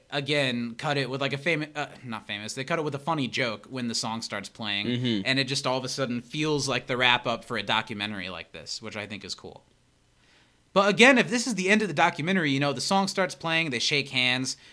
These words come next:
Speaker 1: there's a
Speaker 2: Also, is
Speaker 1: crane
Speaker 2: Jeff
Speaker 1: shot.
Speaker 2: just eating hard-boiled eggs?
Speaker 1: Lily brought that up when we were watching it. It was like, "What is on Jeff's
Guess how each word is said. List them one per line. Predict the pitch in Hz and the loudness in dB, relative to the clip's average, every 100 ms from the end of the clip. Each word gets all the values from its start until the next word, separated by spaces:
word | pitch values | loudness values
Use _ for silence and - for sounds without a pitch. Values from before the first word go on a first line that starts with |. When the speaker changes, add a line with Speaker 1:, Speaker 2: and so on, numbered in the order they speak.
| - | -6
Speaker 1:
there's | 127 220 | 0 6
a | |
Speaker 2:
Also, | - 285 | 8 8
is | 202 | 10
Speaker 1:
crane | |
Speaker 2:
Jeff | 180 220 | 12 12
Speaker 1:
shot. | - - | 12 8
Speaker 2:
just | 339 - | 8 6
eating | 208 220 180 | 8 10 8
hard-boiled | 147 160 160 160 113 | 6 6 6 6 6
eggs? | 110 143 185 - - _ - 139 | 4 4 0 -8 -12 _ -18 -4
Speaker 1:
Lily | 147 180 180 | 0 2 2
brought | 127 135 110 | 2 0 0
that | 110 | -2
up | 110 117 | -4 -4
when | 110 | -6
we | |
were | 107 | -4
watching | 98 98 - 104 | -4 -6 -6 -10
it. | 101 | -10
It | |
was | 113 | -12
like, | - | -12
"What | 123 190 | -8 -6
is | 247 | -2
on | 262 151 | 0 0
Jeff's | 135 139 | -4 -6